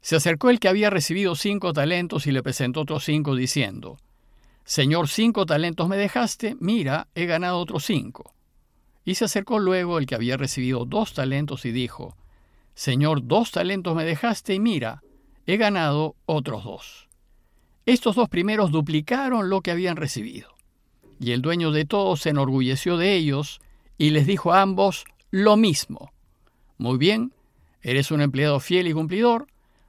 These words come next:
Como has sido fiel en lo poco, te daré un cargo importante. Pasa al banquete de tu señor".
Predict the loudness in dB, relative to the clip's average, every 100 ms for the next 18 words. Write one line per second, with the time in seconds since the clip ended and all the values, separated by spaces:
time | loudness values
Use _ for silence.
0 | _ -2 2 2 4 2 2 2 2 4
1 | 2 4 4 4 -4 -6 -12 _ _ _
2 | 0 2 2 2 4 4 2 2 -2 0
3 | -2 -2 -12 -20 -20 _ _ _ 6 6
4 | 6 0 0 -2 -4 0 0 -2 -2 -2
5 | -2 -6 -8 -12 -12 -12 -16